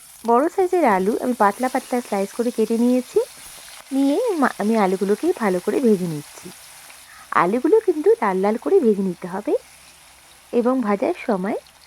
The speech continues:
হালকা লবণ ও হলুদের গুঁড়ো দিয়ে ভেজে নিতে হবে। আলুগুলো ভালো করে ভেজে নিলে রান্নাটা তাড়াতাড়ি হয়ে যাবে, যেহেতু পাবদা মাছ হতে কিন্তু বেশি টাইম লাগবে না।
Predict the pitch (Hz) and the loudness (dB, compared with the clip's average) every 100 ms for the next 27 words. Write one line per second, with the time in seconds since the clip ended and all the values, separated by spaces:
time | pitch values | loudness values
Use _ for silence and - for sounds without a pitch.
0 | - - 403 - 214 190 175 240 494 - | -20 -4 -4 -2 -2 0 0 0 0 -2
1 | 214 220 208 196 208 285 214 214 220 196 | -2 0 0 0 0 0 0 0 0 2
2 | 339 494 202 175 160 - 143 - - - | 0 2 0 -2 -6 -8 -12 -12 -14 -20
3 | - - - _ _ - - _ - _ | -20 -20 -20 _ _ -20 -20 _ -20 _
4 | _ _ _ _ - _ _ _ _ _ | _ _ _ _ -20 _ _ _ _ _
5 | _ _ _ _ _ _ _ - - - | _ _ _ _ _ _ _ -20 -20 -20
6 | - - - - - - 762 - - - | -20 -20 -20 -20 -20 -20 -20 -20 -20 -20
7 | 784 762 - - - - - 359 415 480 | -20 -20 -20 -20 -20 -8 -2 2 2 2
8 | - 302 302 311 370 294 254 302 330 226 | -2 -2 -2 -2 -2 0 0 0 0 0
9 | 208 370 330 196 196 226 254 330 196 175 | 0 0 0 -2 -2 -2 -2 -2 -2 -2
10 | 185 240 190 180 - 120 - - - - | -4 -4 -2 -4 -6 -10 -12 -20 -20 -20
11 | - - - - - - 233 233 240 185 | -20 -20 -20 -20 -18 0 0 0 0 0
12 | 170 202 220 339 - 254 269 330 370 262 | 0 -2 -2 -4 -6 -8 -6 -4 -2 -2
13 | 311 294 202 180 156 156 220 233 | -2 0 -2 0 -4 -4 -2 -2